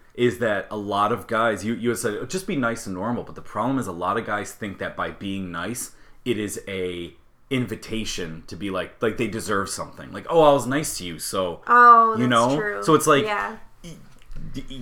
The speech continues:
Speaker 1: guys should just be fu-, fucking aware. Like, they should just recognize it. Like, um, this isn't my story, but, um, so I'll, I'll be anonymous about it. But somebody was telling me that, um, th-, uh, she had gone out with two of her friends, and her friends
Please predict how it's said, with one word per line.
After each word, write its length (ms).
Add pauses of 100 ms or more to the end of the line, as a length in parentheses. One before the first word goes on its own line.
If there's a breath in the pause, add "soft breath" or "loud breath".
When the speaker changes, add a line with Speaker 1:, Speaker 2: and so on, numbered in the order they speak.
(120)
Speaker 1:
guys 240
should 140
just 320
be 160
fu-, 360
fucking 360
aware. 480
Like, 140
they 100
should 160
just 200 (120)
recognize 640
it. 120
Like, 200 (360 loud breath)
um, 380
this 220
isn't 240
my 160
story, 640
but, 260
um, 400
so 160
I'll, 240
I'll 300
be 160
anonymous 520
about 220
it. 100 (280 loud breath)
But 100
somebody 300
was 180
telling 320
me 140
that, 260
um, 360 (1120 soft breath)
th-, 280
uh, 220
she 260
had 180
gone 260
out 280
with 380
two 200
of 100
her 100
friends, 340
and 100
her 100
friends 540